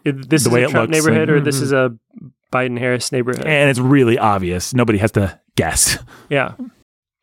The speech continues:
Speaker 1: So then you go, like, any number of restaurants, coffee shops, or donut places, whatever you go into, they might be playing Christian music.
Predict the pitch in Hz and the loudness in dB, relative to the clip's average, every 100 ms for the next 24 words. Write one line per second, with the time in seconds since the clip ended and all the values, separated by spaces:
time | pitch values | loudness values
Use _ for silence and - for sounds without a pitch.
0 | _ _ - 185 175 208 160 135 151 151 | _ _ -4 0 2 2 2 4 4 4
1 | 143 131 - 143 - _ _ _ _ _ | 4 2 2 -2 -2 _ _ _ _ _
2 | - 175 185 165 151 156 147 123 127 151 | 2 4 6 6 4 4 2 2 0 0
3 | - 175 165 - 147 139 139 139 143 - | 2 2 2 0 0 0 0 0 0 -4
4 | - - 127 127 123 120 120 104 _ _ | -8 -2 2 4 4 2 -2 -6 _ _
5 | _ 143 151 - 147 135 139 139 139 127 | _ 2 2 2 0 2 2 4 4 2
6 | 123 131 120 127 139 - - 151 127 - | 0 -2 0 4 2 0 -2 0 2 2
7 | 139 - 127 127 123 131 131 131 120 123 | 2 2 2 4 2 0 -2 0 0 -2
8 | - 127 120 113 120 - | -2 -2 0 2 0 -4